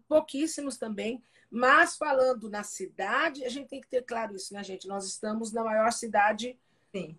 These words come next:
Speaker 1: do país. Então, o nosso universo aqui é, é muito, entre aspas, mas chega a ser privilegiado.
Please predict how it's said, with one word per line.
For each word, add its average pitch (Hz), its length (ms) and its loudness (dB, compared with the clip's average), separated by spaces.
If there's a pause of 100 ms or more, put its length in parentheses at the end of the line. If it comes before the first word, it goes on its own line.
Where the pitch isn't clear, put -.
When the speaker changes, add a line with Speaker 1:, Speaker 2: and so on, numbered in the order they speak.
Speaker 1:
do 220 180 -2
país. 262 500 6
Então, 262 500 2
o 240 140 0
nosso 277 420 4
universo 233 520 0
aqui 240 300 -4
é, 285 200 -2 (140)
é 240 120 2
muito, 302 440 -4 (380)
entre 240 360 4
aspas, 254 420 4
mas 254 200 0
chega 269 320 6
a 302 40 -2
ser 262 220 2
privilegiado. 302 840 -4